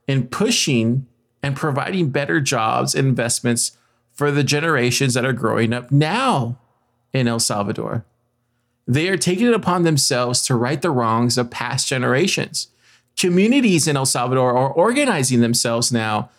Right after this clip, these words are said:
not only at, at Bitcoin Beach, but at other places. In the past, gangs in El Salvador thrived because of a lack of organization in these cities and small towns.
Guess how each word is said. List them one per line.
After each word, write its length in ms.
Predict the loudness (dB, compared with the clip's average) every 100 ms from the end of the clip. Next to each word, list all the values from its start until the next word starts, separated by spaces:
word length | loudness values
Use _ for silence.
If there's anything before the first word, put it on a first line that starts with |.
| _ _ -8
not 180 | -2
only 340 | 2 2 4 2
at, 140 | 0
at 240 | -4 -4 -2
Bitcoin 380 | -2 0 0
Beach, 320 | 2 0 0 -2
but 120 | -2
at 140 | -2
other 240 | 0 0 0
places. 720 | 0 0 0 -2 -4 -6 -8 _ _ _ _ _ -4
In 120 | 0
the 100 | 0
past, 520 | -2 -2 -2 -2 -2
gangs 500 | -2 0 2 4 2
in 80 | 2
El 80 | 0
Salvador 480 | 0 -2 0 0 0
thrived 560 | 0 -2 0 0 2
because 300 | 0 0 0
of 80 | 0
a 60 | 0
lack 420 | 0 -2 -2 0
of 100 | 0
organization 920 | 2 2 0 2 2 2 0 0 -4 _ _ _ -8
in 180 | -2 2
these 240 | 2 2
cities 420 | 0 0 0 0
and 160 | 0 -2
small 260 | 0 0 0
towns. 560 | -4 -6 -6 -8 -10